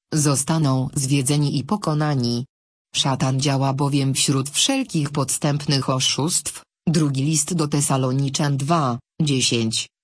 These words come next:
aby uzyskać kontrolę nad ludźmi, a jego zwiedzenia będą stopniowo narastały. Jednak jest on w stanie osiągnąć swój cel jedynie wówczas,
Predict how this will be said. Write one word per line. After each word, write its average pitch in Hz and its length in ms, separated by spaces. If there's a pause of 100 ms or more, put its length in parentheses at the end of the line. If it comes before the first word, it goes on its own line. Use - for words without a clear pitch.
aby 226 240
uzyskać 143 580
kontrolę 147 560
nad 147 220
ludźmi, 127 540 (220)
a 147 100
jego 139 300
zwiedzenia 143 560
będą 135 380
stopniowo 147 560
narastały. 131 880 (500)
Jednak 139 520
jest 143 280
on 151 200
w - 40
stanie 175 480
osiągnąć 143 580
swój 139 240
cel 180 300
jedynie 139 420
wówczas, 147 680